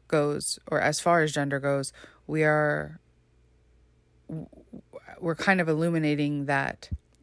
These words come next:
that's outdated. We're moving beyond that. Um, catch up or don't, but it's happening.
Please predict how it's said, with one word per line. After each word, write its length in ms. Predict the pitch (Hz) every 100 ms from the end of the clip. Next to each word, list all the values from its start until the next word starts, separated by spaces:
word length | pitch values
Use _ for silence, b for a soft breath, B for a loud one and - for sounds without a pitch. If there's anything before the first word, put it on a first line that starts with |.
| -
that's 240 | 143 143 -
outdated. 640 | 147 139 185 185 180 175 _ -
We're 100 | 151
moving 320 | 151 143 143
beyond 380 | 156 175 175 170
that. 320 | 160 160 - b b b b b b b b _ _ _ _ _ _ _ _ -
Um, 500 | 69 69 53 143 151 _ -
catch 280 | - 180 180
up 180 | 170
or 140 | 156 151
don't, 480 | 165 165 160 - - -
but 220 | 156 143
it's 180 | 143 -
happening. 580 | 185 - 175 170 160